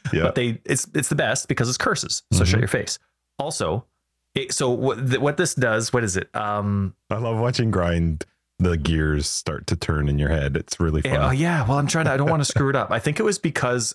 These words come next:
Speaker 2: of the occultists, like, exploding corpses bit.
Speaker 1: Yeah.
Speaker 2: It, like, that
Speaker 1: Profane
Speaker 2: actually
Speaker 1: bloom or
Speaker 2: gets
Speaker 1: whatever.
Speaker 2: Yeah, but I think it actually ma-, makes corpses explode, which
Speaker 1: Mm-hmm.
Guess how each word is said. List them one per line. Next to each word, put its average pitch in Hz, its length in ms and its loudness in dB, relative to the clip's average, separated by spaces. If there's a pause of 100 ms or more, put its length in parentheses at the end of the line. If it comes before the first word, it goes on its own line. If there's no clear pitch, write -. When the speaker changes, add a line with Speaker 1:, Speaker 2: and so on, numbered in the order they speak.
(140)
Speaker 2:
of 98 460 0
the 95 680 0 (680)
occultists, - 1120 -2
like, 95 220 -2
exploding 90 960 0 (520)
corpses 127 560 -2
bit. 135 160 0
Speaker 1:
Yeah. 117 220 2 (580)
Speaker 2:
It, 98 120 0
like, 98 160 0
that 101 180 2
Speaker 1:
Profane 98 80 2
Speaker 2:
actually 92 300 2
Speaker 1:
bloom - 20 4
or 110 140 2
Speaker 2:
gets 113 120 2
Speaker 1:
whatever. 135 180 -2 (320)
Speaker 2:
Yeah, 123 320 0
but 110 160 0
I 113 60 2
think 139 200 0
it 101 120 4
actually 110 380 0
ma-, 98 260 0
makes 104 220 0
corpses 101 600 -2
explode, 104 640 0
which 104 240 4
Speaker 1:
Mm-hmm. 110 80 2